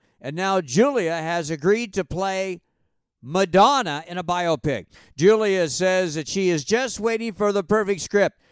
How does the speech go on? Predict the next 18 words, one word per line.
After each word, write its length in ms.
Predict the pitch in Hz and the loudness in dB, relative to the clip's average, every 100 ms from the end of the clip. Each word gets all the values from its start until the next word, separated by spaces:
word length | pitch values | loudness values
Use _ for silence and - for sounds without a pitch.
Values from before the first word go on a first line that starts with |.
| _ - | _ -10
I 60 | |
tell 160 | 175 277 | 0 4
you 80 | 247 | 4
what, 160 | 240 - | 2 -2
I 200 | 214 311 | -6 -4
can't 340 | 294 277 214 | -2 -2 -2
wait. 380 | 165 185 233 151 | 0 0 0 -2
I 140 | 180 | -6
think 260 | 247 226 170 | -4 -6 -4
she 160 | 202 220 | -4 2
would 180 | 190 | 2
be 120 | 160 170 | 2 0
a 100 | 135 | 0
great 340 | 143 202 185 | 0 0 0
Material 520 | 139 123 147 135 117 | -6 -4 -2 0 -2
Girl. 360 | 101 107 82 67 _ - - - | -2 -6 -6 -12 _ -20 -20 -8
Shop 380 | - 247 262 - | 0 2 2 -2
Talk, 340 | 202 170 | -2 -2